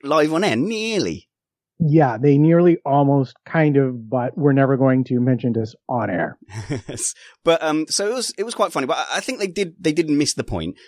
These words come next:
Speaker 1: And, uh, Crofty, if I, if I may call him Crofty, if I may be so familiar,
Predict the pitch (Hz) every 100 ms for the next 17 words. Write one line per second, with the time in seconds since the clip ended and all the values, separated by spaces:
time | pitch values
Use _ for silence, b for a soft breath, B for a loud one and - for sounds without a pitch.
0 | b 107 113 110 110 110 - 135 - 107
1 | 135 - _ _ _ - 101 101 117 113
2 | 98 - 123 92 - - 110 123 113 101
3 | 120 143 - 90 101 101 82